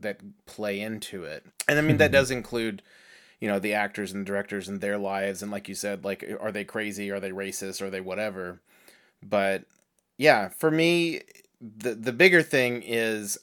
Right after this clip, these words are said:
Speaker 1: h-, did your, did your trailer make me think I was going to go watch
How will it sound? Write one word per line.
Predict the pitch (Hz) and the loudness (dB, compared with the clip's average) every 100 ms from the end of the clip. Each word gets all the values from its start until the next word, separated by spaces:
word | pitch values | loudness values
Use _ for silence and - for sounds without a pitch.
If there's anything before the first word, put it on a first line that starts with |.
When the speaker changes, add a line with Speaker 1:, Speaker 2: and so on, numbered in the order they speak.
| - - | -14 -16
Speaker 1:
h-, | 110 127 143 | -12 -10 -2
did | 143 127 | -2 2
your, | 165 156 - | 2 2 -4
did | 127 131 | -6 2
your | 170 | 2
trailer | 185 - 147 147 147 143 131 | 2 4 6 8 6 6 4
make | 120 127 123 | 2 0 0
me | 123 | -4
think | 120 120 117 | -2 -2 0
I | 110 | -2
was | 107 | -2
going | 110 113 | -4 -4
to | |
go | 104 104 | -4 -2
watch | 107 107 104 - | 0 0 -2 -6